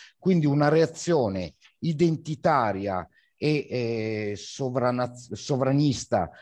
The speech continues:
della parte invece, ehm, di una delle due parti, che ha innescato fondamentalmente quello che è successo poi,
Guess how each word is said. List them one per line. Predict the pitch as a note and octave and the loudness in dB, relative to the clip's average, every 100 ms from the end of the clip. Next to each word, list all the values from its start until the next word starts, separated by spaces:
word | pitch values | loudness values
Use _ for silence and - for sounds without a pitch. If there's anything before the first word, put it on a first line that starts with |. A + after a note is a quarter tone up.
| - | -20
della | - B2 B2 A#2 | -6 0 2 0
parte | B2 C#3 B2 A2+ - | 0 0 0 -4 -2
invece, | A2 G2 - A2+ A2+ A#2+ A2+ - A2 G#2 D2 | -2 -2 -6 -6 -2 -4 -4 -4 -2 -2 -4
ehm, | E2+ G#2 G2 F#2+ F2+ F2+ E2+ E2+ E2 D2+ C#2+ C#2 C2+ C#2+ _ | -4 -2 -2 -2 -4 -8 -10 -12 -12 -14 -14 -14 -16 -20 _
di | G#2+ | -12
una | C3 B2+ | -6 -4
delle | A2+ A#2 | -2 -4
due | A#2 D3+ | 0 -2
parti, | D3 A#2+ G#2 - D3 C#3 - - _ | 0 -2 -2 -4 -8 -8 -12 -20 _
che | - | 2
ha | C#3+ | 4
innescato | A#2+ B2 D3 - - C3+ G2+ - A2 | 2 2 0 -2 0 0 0 -2 -10
fondamentalmente | - B2 B2 A#2+ B2 B2 C#3 B2 G#2 - A2+ | -8 -2 0 2 0 0 -2 0 -4 -6 -10
quello | - A#2+ A2+ A2+ | -4 -2 0 0
che | G#2+ A#2+ A#2 A2 - _ | -2 -2 0 -2 -8 _
è | C#3+ | -2
successo | B2 - E3 - B2+ G#2+ - A#2 A2 | -2 -6 -8 -2 0 0 -4 -6 -6
poi, | - G#2+ G2+ G2+ | -4 -2 0 -2